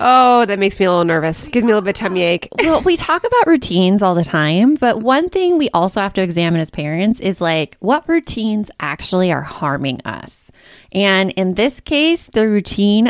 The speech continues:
Speaker 2: of stepping in and nagging and reminding and bribing to get our kids to do, like, what they're supposed to do,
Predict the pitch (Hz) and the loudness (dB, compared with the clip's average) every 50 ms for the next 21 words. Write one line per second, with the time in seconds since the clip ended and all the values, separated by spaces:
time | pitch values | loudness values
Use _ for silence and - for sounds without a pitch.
0 | - - 170 165 160 160 160 160 165 165 185 - - - - 165 147 - - 175 | 0 0 -2 0 0 0 -2 -4 -6 -8 -12 -12 -10 -6 -4 -4 -4 -4 -4 -4
1 | 165 170 151 147 147 170 196 247 320 403 - - - - - - - - - - | -2 -2 -2 0 0 2 2 2 0 0 -2 -10 -20 -20 -20 -20 -20 -20 -12 -6
2 | 165 160 156 156 151 151 - - 175 175 170 156 143 143 160 180 190 - 240 247 | -4 -2 -2 -2 -2 -4 -6 -6 -4 -4 -4 -4 -2 -2 -4 -4 -4 -2 0 0
3 | 269 285 302 320 339 330 - 185 180 175 160 160 165 160 160 151 151 156 170 175 | 2 2 2 0 0 -2 -2 -2 -2 -2 -2 -2 -2 -2 -2 0 0 0 0 0
4 | 175 214 240 262 285 311 370 - - 180 165 165 170 160 - 151 165 143 131 143 | 0 2 2 4 4 2 0 -2 -2 -2 -2 -2 -2 -2 -2 -4 -4 -2 -2 -2
5 | 170 180 185 233 233 254 269 294 320 320 285 - - - - - 208 208 190 - | -2 0 0 0 2 2 2 2 2 0 -2 -4 -8 -6 0 2 2 2 4 2
6 | 196 196 208 214 220 - - - 214 208 190 196 - - - 208 175 - - 185 | 2 2 2 2 0 -2 -2 0 0 0 0 -2 -6 -8 -6 -6 -4 0 2 4
7 | 196 208 220 233 269 302 285 190 160 - - 160 180 202 - - 208 208 196 - | 6 6 6 6 6 4 4 2 0 -2 -2 -2 -2 0 0 0 0 0 0 -2
8 | - 190 - 202 196 220 - - - 220 175 185 202 220 240 277 311 | -4 -2 2 2 2 2 0 -2 -4 -4 -2 0 2 4 4 4 4